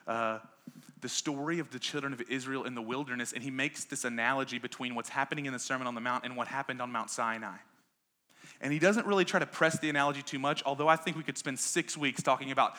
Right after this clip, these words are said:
Moses receiving the law from God on Sinai and Jesus standing on the Sermon on the Mount and giving his new manifesto of what the kingdom would look like, which really isn't new at all. It's actually the truth of the law in the first place. But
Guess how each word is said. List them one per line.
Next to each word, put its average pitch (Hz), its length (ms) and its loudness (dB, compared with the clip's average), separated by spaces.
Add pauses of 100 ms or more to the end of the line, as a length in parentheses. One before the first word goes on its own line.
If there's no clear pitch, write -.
(140)
Moses 165 480 4
receiving 147 380 0
the 123 100 -2
law 127 280 6
from 147 200 -2
God 143 300 6
on 127 100 0
Sinai 147 440 4
and 127 180 -2
Jesus 160 340 -2
standing 151 320 0
on 131 60 0
the 127 80 -4
Sermon 131 200 -4
on 123 60 0
the 123 80 -6
Mount 127 160 4
and 120 100 -6
giving 131 280 -2
his 131 240 -4
new 135 320 -2 (200)
manifesto 117 800 -2 (340)
of 117 100 -4
what 120 100 -6
the 117 80 -10
kingdom 117 340 -6
would 107 160 -8
look 104 160 -8
like, 98 180 -4 (180)
which 156 180 0
really 151 240 4
isn't 143 220 0
new 135 200 0
at 120 60 2
all. 131 260 6
It's 127 140 2
actually 127 260 4
the 104 80 -4
truth - 380 -4
of 110 180 -8 (300)
the 131 80 2
law 135 280 4
in 123 60 2
the 113 80 -8
first - 320 0
place. 147 400 -2
But - 160 -2